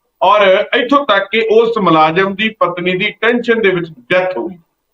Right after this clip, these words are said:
ਤੇ ਮੁਲਾਜ਼ਮ ਹੁਣ ਤੇ ਪੂਰੀ ਯੂਨੀਅਨ ਜਿਹੜੀ ਹੈ ਉਹ ਧੱਕਾ ਕਰਾਉਣ ਵਾਲੇ ਆਮ ਆਦਮੀ ਪਾਰਟੀ ਦੇ ਉਸ ਲੀਡਰ ਦੇ ਉੱਪਰ, ਅਹ, ਕਾਰਵਾਈ ਦੀ ਮੰਗ ਕਰਨ ਦੀ ਗੱਲ ਕਰ ਰਹੇ ਨੇ, ਪਰ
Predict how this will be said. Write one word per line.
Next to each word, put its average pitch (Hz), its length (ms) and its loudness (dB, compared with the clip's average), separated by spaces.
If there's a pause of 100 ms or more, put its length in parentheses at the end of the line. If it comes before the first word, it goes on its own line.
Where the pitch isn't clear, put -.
(240)
ਤੇ 220 300 2 (340)
ਮੁਲਾਜ਼ਮ 190 560 2 (160)
ਹੁਣ 165 160 0
ਤੇ 202 120 0 (100)
ਪੂਰੀ 196 240 0
ਯੂਨੀਅਨ 226 380 0
ਜਿਹੜੀ 208 280 0
ਹੈ 202 220 2
ਉਹ 214 340 4 (260)
ਧੱਕਾ 196 360 2
ਕਰਾਉਣ 202 360 2
ਵਾਲੇ 190 340 2
ਆਮ 175 160 2
ਆਦਮੀ 180 260 0
ਪਾਰਟੀ 165 420 0
ਦੇ 180 220 2 (200)
ਉਸ 165 140 0
ਲੀਡਰ 151 360 -2
ਦੇ 180 220 0
ਉੱਪਰ, 165 360 0 (520)
ਅਹ, 175 220 0 (120)
ਕਾਰਵਾਈ 196 400 2
ਦੀ 233 120 0
ਮੰਗ 190 280 0 (560)
ਕਰਨ 185 220 0
ਦੀ 208 140 0
ਗੱਲ 180 200 2
ਕਰ 170 180 0
ਰਹੇ 190 140 2
ਨੇ, 160 180 0 (380)
ਪਰ 190 380 4